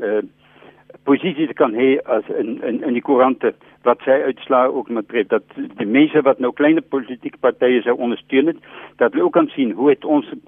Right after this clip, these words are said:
party gevaar. En dat is nie net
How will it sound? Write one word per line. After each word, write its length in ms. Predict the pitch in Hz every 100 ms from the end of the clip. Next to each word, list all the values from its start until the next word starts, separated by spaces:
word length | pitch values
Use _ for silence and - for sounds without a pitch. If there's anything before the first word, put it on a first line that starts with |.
| -
party 400 | 117 - 135 127 -
gevaar. 420 | - 185 185 98 _ _ - -
En 200 | 127 113
dat 180 | 117 117
is 80 |
nie 180 | 117 151
net 180 | 135 120